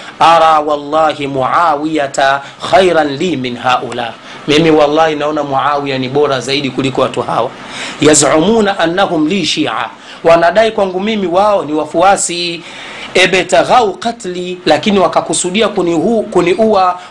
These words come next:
"Wantahabu thaqli," wakawapora, wakapora mizigo yangu. "Wa akhadhu mali," na wakachukua mali yangu. "Wallahi la in akhadha minni Muawiyatu ahdan ahqinu bihi dami,"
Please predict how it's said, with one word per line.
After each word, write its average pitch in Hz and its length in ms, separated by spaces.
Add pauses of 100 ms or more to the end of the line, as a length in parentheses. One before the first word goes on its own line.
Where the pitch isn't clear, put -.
"Wantahabu 170 720
thaqli," 190 640 (140)
wakawapora, 170 1040 (240)
wakapora 196 540
mizigo 180 400
yangu. 196 520 (180)
"Wa 165 160
akhadhu 214 500
mali," 208 600 (140)
na 165 140
wakachukua 190 580
mali 196 240
yangu. 196 420
"Wallahi 143 600 (300)
la 151 220
in 220 300
akhadha 175 380
minni 170 380
Muawiyatu 139 760
ahdan 135 560 (220)
ahqinu 208 440
bihi 165 300
dami," 277 360